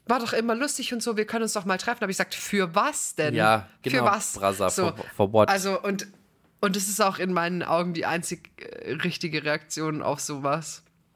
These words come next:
Speaker 2: Ja, hundert
Speaker 1: Also es gab
Speaker 2: Prozent.
Speaker 1: auch Ausnahmen, mit ein oder zwei habe ich mich auch mal getroffen, aber dann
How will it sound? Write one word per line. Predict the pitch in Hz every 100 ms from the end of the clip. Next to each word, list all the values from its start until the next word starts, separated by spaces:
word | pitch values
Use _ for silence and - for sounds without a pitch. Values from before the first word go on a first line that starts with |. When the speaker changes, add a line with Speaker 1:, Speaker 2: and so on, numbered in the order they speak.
| _ -
Speaker 2:
Ja, | 87 76 -
hundert | 92 139 165 143 135
Speaker 1:
Also | 190
es | -
gab | 185 170
Speaker 2:
Prozent. | 160
Speaker 1:
auch | 151
Ausnahmen, | 165 - 147 147 -
mit | 151 -
ein | 156
oder | 151 147
zwei | - 143 151
habe | 156 151
ich | 165
mich | 147 139
auch | 127
mal | 147 135 131 - -
getroffen, | - 156 160 151 160 151 - -
aber | - 156 147
dann | 147 143